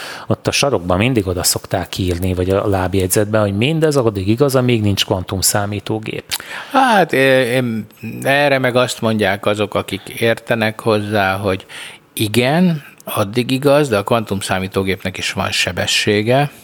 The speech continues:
Speaker 2: ugye, mert igazából akkor van veszélyben a titkosítás, hogyha végtelen nagy sebességű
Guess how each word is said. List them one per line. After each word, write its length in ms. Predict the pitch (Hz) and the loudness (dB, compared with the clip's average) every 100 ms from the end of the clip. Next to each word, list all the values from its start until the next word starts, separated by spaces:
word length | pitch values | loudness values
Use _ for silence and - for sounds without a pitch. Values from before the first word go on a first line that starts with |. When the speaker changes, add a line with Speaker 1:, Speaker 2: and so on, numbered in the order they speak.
| - - - - - - - | -20 -20 -18 -16 -16 -18 -4
Speaker 2:
ugye, 140 | 110 117 | 2 2
mert 160 | 117 | 2
igazából 500 | 107 120 110 101 107 | 2 2 2 2 2
akkor 320 | 110 - 104 95 | 2 2 -2 0
van 180 | 92 | 0
veszélyben 500 | 92 92 - 92 98 95 | 0 0 2 2 0 0
a 60 | |
titkosítás, 760 | 101 107 107 101 101 - 101 110 | -2 -2 -2 -2 -2 0 -2 0
hogyha 340 | 104 92 104 | -4 -2 -2
végtelen 500 | 104 101 - 92 92 | 0 0 -2 -4 -2
nagy 160 | 95 95 | -2 -4
sebességű 1040 | - 92 98 - - 95 95 - - 104 | -2 -2 -2 -2 -2 -2 -2 -10 -2 -2